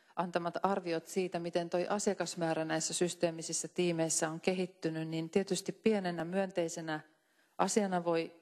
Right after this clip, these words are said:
ajatella, että se, että kuitenkin lähes kolmannes arvioi, että, että se asiakasmäärä siellä systeemisissä tiimeissä on merkittävästi pienentynyt, niin se on ihan,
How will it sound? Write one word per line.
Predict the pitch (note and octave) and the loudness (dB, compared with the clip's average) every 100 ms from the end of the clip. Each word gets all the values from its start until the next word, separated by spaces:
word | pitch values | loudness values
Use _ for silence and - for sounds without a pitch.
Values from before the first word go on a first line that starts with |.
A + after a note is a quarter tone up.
| - | -2
ajatella, | F3 E3 E3 D#3 D#3 | 0 0 0 0 0
että | - - D#3+ - _ _ _ _ | 0 -2 -2 -6 _ _ _ _
se, | - E3+ | -4 -2
että | E3 | 0
kuitenkin | - F3 E3+ E3 E3 E3 - - | -2 0 0 0 -2 -2 -4 0
lähes | G3 G3 | 2 0
kolmannes | - - F#3+ F#3 F3 E3 D#3+ | 0 0 0 0 -4 -4 -6
arvioi, | E3+ E3+ E3 E3 D#3+ D#3+ | -4 -4 -2 0 0 0
että, | D#3+ D#3+ - E3 D#3+ - _ _ _ - | -2 -4 0 0 0 -6 _ _ _ -6
että | E3+ - | -4 0
se | - | 2
asiakasmäärä | - F3+ F#3 E3+ - E3 D#3+ | 2 0 -2 -2 0 0 0
siellä | - E3 | 0 0
systeemisissä | E3 F3 - E3+ D#3+ - - | 0 -2 0 -2 0 0 0
tiimeissä | D#3 E3+ E3 D#3+ - E3 | 0 2 4 2 2 0
on | |
merkittävästi | E3 E3+ E3 - - D#3+ E3 E3 | 2 0 -2 -8 -6 -4 -2 -4
pienentynyt, | - D#3+ D#3 D#3 D#3+ D#3+ D#3+ | 0 0 2 0 0 0 0
niin | E3 | 2
se | - F3+ | 4 4
on | E3+ | 2
ihan, | E3+ D#3+ | -4 -4